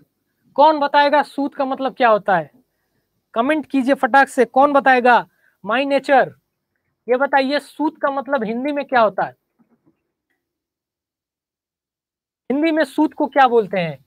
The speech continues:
कह रहा है सूत का रंग साफ करने में विशेषतः उपयोग होने वाला यौगिक कौन सा है? सूत का रंग साफ करने के लिए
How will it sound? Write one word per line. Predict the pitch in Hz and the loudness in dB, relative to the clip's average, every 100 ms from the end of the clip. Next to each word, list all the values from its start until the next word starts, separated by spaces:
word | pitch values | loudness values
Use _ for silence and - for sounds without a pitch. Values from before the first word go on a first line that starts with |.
| _ _ _ _ | _ _ _ _
कह | 247 262 | 0 2
रहा | 302 262 220 | 4 4 4
है | 202 220 | 2 -2
सूत | 220 - 277 311 - | -4 -8 -8 -8 -2
का | 269 | 0
रंग | 247 269 285 | 2 0 -4
साफ | 262 - 262 262 | -6 0 0 0
करने | 254 240 240 | -6 -6 -6
में | 233 240 | -6 -8
विशेषतः | 196 214 - 247 - _ - 285 | -8 -12 -10 -10 -10 _ -4 -2
उपयोग | 269 214 233 254 208 | -4 -10 -8 -6 -4
होने | 196 226 233 | -4 -4 0
वाला | 220 220 | 2 2
यौगिक | 220 170 196 214 - | 2 0 -2 -4 -4
कौन | 233 233 | -2 -2
सा | 233 220 | 2 2
है? | 202 147 _ _ _ _ _ _ _ | 2 -2 _ _ _ _ _ _ _
सूत | 277 302 - 277 - | 0 0 0 -4 2
का | 262 262 | 4 4
रंग | 226 262 240 | 2 -2 -6
साफ | - 233 254 - | -4 0 0 -2
करने | 240 226 226 | -8 -6 -8
के | 220 208 202 | -8 -8 -8
लिए | 190 202 240 269 | -6 -4 -4 -4